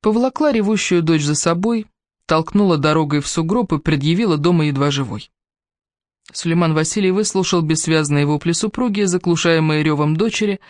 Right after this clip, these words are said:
и попытался успокоить обеих валерьянкой словами о прощении и милосердии. Вскоре пришлось прибегнуть к ежедневному подмешиванию в еду и напитки жены сильного успокоительного, выписанного знакомым врачом из числа тайных христиан.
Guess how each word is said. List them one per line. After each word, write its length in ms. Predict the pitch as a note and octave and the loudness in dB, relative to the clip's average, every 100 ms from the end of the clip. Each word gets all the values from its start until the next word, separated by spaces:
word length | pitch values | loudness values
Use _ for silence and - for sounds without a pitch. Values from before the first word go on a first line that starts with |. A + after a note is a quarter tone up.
| - - - - - - - - | -20 -20 -20 -18 -16 -18 -10 -2
и 100 | D4 | 0
попытался 560 | C4 A3 C4+ C#4 - | 2 2 2 2 0
успокоить 600 | G3 - F#3+ - C4 A3+ | -2 0 -2 0 -2 0
обеих 400 | E3+ D#3+ G3 F3 | 0 2 0 2
валерьянкой 680 | E3 D#3 D3+ A3 B3 - F3 | 0 2 0 2 0 0 0
словами 460 | D#3 D3+ D3+ A3 F#3+ | 0 0 0 0 0
о 60 | |
прощении 500 | D#3+ C#3+ C#3 E3+ D#3+ | 0 0 0 2 2
и 40 | D3+ | 2
милосердии. 680 | C#3+ C#3 - - - - - _ _ _ _ _ _ _ _ - | 0 -2 -4 -8 -8 -12 -14 _ _ _ _ _ _ _ _ -12
Вскоре 300 | - B3+ A#3+ | -6 -2 -2
пришлось 460 | G#3+ F#3+ - A3 - | 0 -2 0 -2 0
прибегнуть 600 | E3 E3 G#3+ F#3+ F#3+ - | 0 2 2 2 2 0
к 60 | |
ежедневному 720 | E3+ D3 D3+ F3+ G3+ G3 F#3 E3+ | 0 0 2 2 2 2 2 2
подмешиванию 800 | D#3 D3+ E3+ - D#3 D#3 D3+ C#3+ | 0 2 2 2 2 2 2 0
в 40 | |
еду 300 | D3 C#3+ F3+ | 0 0 2
и 80 | F3+ | 2
напитки 540 | D3+ C#3 D3+ - D3+ | 0 0 -4 -2 -2
жены 340 | C#3 D#3 G3 G3 | 0 2 2 2
сильного 400 | F#3 E3 D3 C#3 | 0 0 0 0
успокоительного, 920 | C3+ - - E3 G3 F#3 E3+ D#3+ D#3 - - - | -2 -6 -2 0 0 0 0 0 -4 -8 -20 -8
выписанного 640 | E3+ F3 E3+ - D#3 D3 C#3 | -2 0 -2 0 2 2 2
знакомым 480 | C#3+ C#3+ F3 D#3 | 0 2 2 2
врачом 420 | C#3+ C#3+ - F#3+ F#3 | 2 0 0 0 0
из 140 | D3 - | -2 -4
числа 380 | C3+ - D3+ | -6 -2 -2
тайных 420 | C#3+ C#3 C3 C3 - | 0 0 0 -2 -4
христиан. 500 | B2+ - G2 C2+ | -8 -6 -8 -10